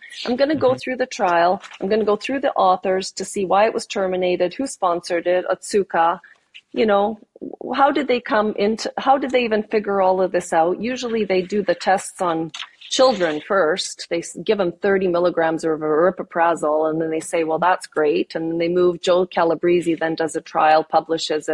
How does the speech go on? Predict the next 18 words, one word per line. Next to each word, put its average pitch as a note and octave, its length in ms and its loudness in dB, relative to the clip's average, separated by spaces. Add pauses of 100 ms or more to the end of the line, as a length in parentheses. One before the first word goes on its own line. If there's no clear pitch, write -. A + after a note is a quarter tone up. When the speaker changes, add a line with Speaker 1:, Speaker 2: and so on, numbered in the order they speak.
Speaker 1:
it, - 180 -10
and, D3+ 180 -4 (460)
you F#3 100 2
know, E3 100 2
he G3 120 0
gets F#3 200 2
Speaker 2:
Mm-hmm. C#3 80 -4
Speaker 1:
paid F3+ 200 2
by E3+ 140 4
Otsuka, E3 480 0 (180)
and D#3 160 -4 (280)
that's - 280 0 (100)
kinda G3 160 0
how F#3 220 0
it - 80 0
rolls, E3 360 2 (160)
right? A3 240 -2
So, - 180 -2